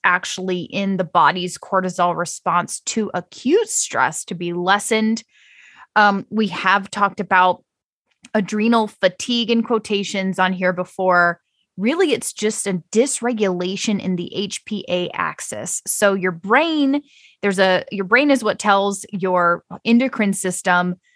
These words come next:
to produce, and your adrenal glands, to produce more cortisol. And when you have a h-, really high output of cortisol, your body can become, that, that whole system can become dysregulated, whether it's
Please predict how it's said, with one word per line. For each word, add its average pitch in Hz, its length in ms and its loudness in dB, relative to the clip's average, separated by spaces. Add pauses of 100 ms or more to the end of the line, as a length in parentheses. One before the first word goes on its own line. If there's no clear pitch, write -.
(300)
to 196 520 2 (120)
produce, 180 760 -2
and 233 160 4
your 226 140 6
adrenal 175 320 -2
glands, 147 480 -4 (260)
to 233 140 2
produce 196 800 -6
more 180 520 0
cortisol. 190 580 -2 (600)
And 220 380 4 (100)
when 220 320 0
you 262 140 -2
have 214 520 0 (160)
a 175 160 0
h-, - 120 -14
really 208 320 -2
high 190 240 0
output 202 400 0
of 170 100 -6 (100)
cortisol, 269 680 -4 (540)
your 208 140 2
body 240 380 4
can 214 200 -2
become, 190 720 -4 (320)
that, 208 280 -2
that 233 160 4
whole 240 200 0
system 214 420 -4
can 190 180 -4
become 190 420 -2
dysregulated, 208 800 -4
whether 180 360 4
it's - 540 -2